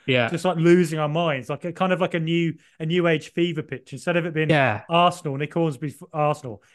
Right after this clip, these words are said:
Speaker 2: it'd be us two as Aston Villa.
Speaker 1: That's
Speaker 2: Maybe,
Speaker 1: right.
Speaker 2: maybe
Speaker 1: A
Speaker 2: that
Speaker 1: coup-,
Speaker 2: could
Speaker 1: a
Speaker 2: be
Speaker 1: couple of, a couple of loser podcasters that sort of, like,
Speaker 2: <laughs>
Speaker 1: live, live their
Speaker 2: Speak for
Speaker 1: lives
Speaker 2: yourself.
Speaker 1: vicarious-,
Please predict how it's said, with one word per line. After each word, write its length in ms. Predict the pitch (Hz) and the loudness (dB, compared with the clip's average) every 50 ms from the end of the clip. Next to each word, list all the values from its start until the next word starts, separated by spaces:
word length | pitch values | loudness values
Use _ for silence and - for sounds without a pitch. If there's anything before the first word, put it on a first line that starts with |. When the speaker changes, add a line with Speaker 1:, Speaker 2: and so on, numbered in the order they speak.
| _ | _
Speaker 2:
it'd 100 | - 139 | -12 -8
be 140 | - 151 151 | -4 0 2
us 180 | 170 165 170 - | 2 0 0 -4
two 240 | - 170 147 139 139 | -6 -4 -4 -2 -2
as 100 | 139 135 | -2 -2
Aston 360 | 143 135 - - - 131 131 | -2 -4 -4 -6 -10 -8 -6
Villa. 240 | 151 143 123 107 98 _ _ _ _ | -4 -6 -6 -8 -12 _ _ _ _
Speaker 1:
That's 200 | - 151 202 240 226 | 0 2 2 4 4
Speaker 2:
Maybe, 40 | 220 | 4
Speaker 1:
right. 100 | 185 165 | 4 4
Speaker 2:
maybe 120 | - 262 | 4 4
Speaker 1:
A 40 | 254 202 | 6 4
Speaker 2:
that 60 | 214 | 4
Speaker 1:
coup-, 80 | 226 | 4
Speaker 2:
could 100 | 220 - | 4 2
Speaker 1:
a 40 | - 226 | 2 2
Speaker 2:
be 40 | |
Speaker 1:
couple 260 | 226 220 196 175 214 196 | 2 2 4 6 6 6
of, 80 | 185 - | 6 6
a 20 | |
couple 240 | - - 202 - 202 | 2 0 0 4 4
of 60 | 185 180 | 6 6
loser 560 | 175 175 185 185 180 160 151 170 160 156 151 _ - | 6 6 6 6 4 2 2 0 0 0 -2 _ -2
podcasters 920 | - 147 143 - - 135 120 113 - - - 110 104 104 - - - - - - | -2 -2 -2 0 -2 -4 -4 -4 -6 -10 -12 -10 -10 -10 -14 -16 -16 -10 -6 -4
that 180 | 139 131 143 | -4 -4 0
sort 180 | - - 151 147 | 4 4 6 6
of, 100 | 131 127 | 6 6
like, 280 | 143 139 131 143 - | 8 6 6 6 4
Speaker 2:
<laughs> 0 | |
Speaker 1:
live, 160 | 165 165 170 - - _ _ _ _ _ | 2 0 0 -2 -6 _ _ _ _ _
live 240 | - 160 170 170 165 | 6 8 8 8 6
their 120 | - 170 156 | 6 6 8
Speaker 2:
Speak 80 | 151 160 | 8 8
for 60 | 143 | 8
Speaker 1:
lives 140 | 143 139 - | 8 6 6
Speaker 2:
yourself. 200 | 196 175 151 143 | 6 6 6 6
Speaker 1:
vicarious-, 480 | 254 254 - 147 147 147 151 147 - - | 8 8 8 8 8 8 6 6 4 4